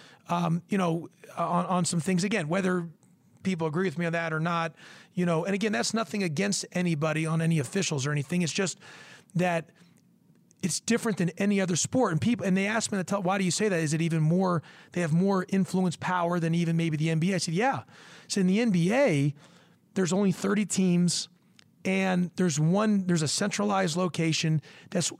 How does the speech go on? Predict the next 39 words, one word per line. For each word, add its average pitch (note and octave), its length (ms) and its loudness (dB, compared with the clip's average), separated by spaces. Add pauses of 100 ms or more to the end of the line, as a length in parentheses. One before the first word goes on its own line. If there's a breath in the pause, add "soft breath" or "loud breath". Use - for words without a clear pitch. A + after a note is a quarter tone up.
that's F3 240 0
what G3 240 0
the F3+ 140 2
N G3 100 4
B F3+ 220 2
A E3 40 0
officials D#3 460 -2
do E3 200 2
for E3 160 -4
a D3+ 60 2
living. D3+ 380 0
That's D#3 200 -2
all F3 160 2
they D#3 140 0
do. D#3 380 2 (300 loud breath)
And F#3 160 0 (160)
every A3+ 380 2
single A3 500 2
call D#3 680 2 (600 loud breath)
they F3+ 160 2
make F3+ 440 0
or E3 120 2
non-call F3+ 600 2
they D#3+ 160 0
make D#3 320 0 (100)
is D#3+ 140 -2
held, - 280 -4
they're F3 160 0
held F3+ 180 0
accountable F3 540 -2
at D3+ 60 -2
a C#3 40 -2
very F3+ 320 0
high E3 240 0
level D#3 480 0 (800 loud breath)
because F3 680 0 (280)
it's E3+ 200 -2
being F3+ 220 2
graded D#3+ 540 2